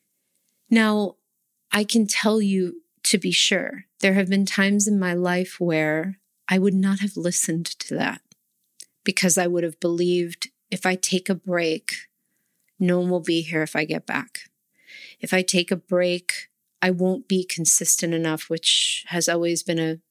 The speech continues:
strange concern of mine, to not be cons-, I think it is really, like,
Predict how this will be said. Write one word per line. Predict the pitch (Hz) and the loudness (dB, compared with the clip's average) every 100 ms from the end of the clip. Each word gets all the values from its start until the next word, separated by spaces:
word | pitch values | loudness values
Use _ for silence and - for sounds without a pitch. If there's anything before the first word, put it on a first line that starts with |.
| _ - | _ 0
strange | - - 180 170 165 160 156 - | 0 2 2 2 0 0 -2 -4
concern | - 165 - 147 156 - - | -2 -2 0 0 -2 -8 -12
of | - | -6
mine, | 156 147 143 151 _ _ _ _ _ - _ - | -4 -2 -4 -6 _ _ _ _ _ -14 _ -8
to | 180 | -2
not | 160 - | -2 -2
be | 160 | -6
cons-, | - 170 - | -6 -6 -8
I | |
think | - - - | -6 -6 -6
it | - _ | -8 _
is | 170 165 - | -2 -2 -2
really, | 165 151 104 | -2 -2 -2
like, | 101 - | -4 -6